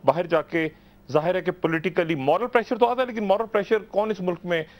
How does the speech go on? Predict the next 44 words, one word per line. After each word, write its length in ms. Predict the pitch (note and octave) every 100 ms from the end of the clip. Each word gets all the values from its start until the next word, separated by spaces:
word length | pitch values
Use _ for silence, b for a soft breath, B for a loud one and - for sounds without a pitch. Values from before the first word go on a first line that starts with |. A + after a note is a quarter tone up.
| B B
उस 100 | E3
पे 100 | -
कौन 200 | G#3 G#3
रिजाइन 240 | E3+ D3 C#3
करता 260 | A2 -
है? 80 | - - b b b
तो 60 | -
वो 120 | E3+
बाहर 280 | D#3 E3 G3
जाएं, 340 | F3+ F3 F#3
शाम 220 | F3 E3+ E3
को 120 | E3
कैबिनेट 400 | E3 D#3 F3+ E3
का 100 | F3+
सेशन 340 | E3+ D#3 F3+
करें, 320 | E3 E3 E3
मार्क 240 | D#3 D#3 D#3+
ग्रॉसमैन 420 | C#3+ D3+ F3 E3+
से 120 | E3+
मिलें, 440 | D#3+ D3 D#3+ D#3 D#3
एक 440 | E3+ E3 - D3+
शोर 260 | D3 E3 D#3
गुगा 240 | D3+ E3
होता 320 | D#3+ C#3 D#3
रहे, 220 | D#3 D#3
"हमने 260 | D3+ C#3+ D3+
अदालतों 400 | C#3+ C#3 C#3+ D#3
को 100 | D3
माना, 320 | C#3+ C3+ C#3+
ये 240 | C#3+ C3 D3
किया, 220 | - C#3+
वो 160 | C3+
किया।" 220 | C#3+ C#3 C3+ B B B
देखिए, 320 | F#3+ A3 C4 - B B D#3+
जो 120 | F#3+
आखिरी 300 | G3 G3+ D4+
से 140 | C4
एक 180 | A3+ A3
साल 220 | - A#3+
होता 200 | F3+ D#3
है 60 | A3
ना 80 | C4+
मुबशिर 380 | F#3+ D#3+ D#3+
साहब, 260 | D3 B2 G#2+